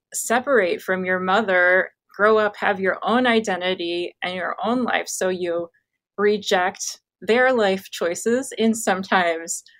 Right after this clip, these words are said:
not so nice ways. <laughs> Um, but then, you know, if you're lucky and they're still around much later,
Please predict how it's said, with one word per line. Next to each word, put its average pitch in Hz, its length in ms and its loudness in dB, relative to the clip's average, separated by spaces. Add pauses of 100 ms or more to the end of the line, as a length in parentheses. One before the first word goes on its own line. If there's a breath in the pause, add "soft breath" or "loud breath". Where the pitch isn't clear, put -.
(160 soft breath)
not 190 300 4
so 202 220 4
nice 175 340 0
ways. 190 640 2
<laughs> - 40 -20 (800 loud breath)
Um, 208 360 4
but 214 280 0
then, 220 520 0
you 208 140 -2
know, 190 260 0
if 202 200 -4
you're 196 140 -2
lucky 196 680 0
and 165 500 -4 (260)
they're 180 180 -4
still 185 400 -2
around 196 680 0
much 170 320 -6
later, 202 640 0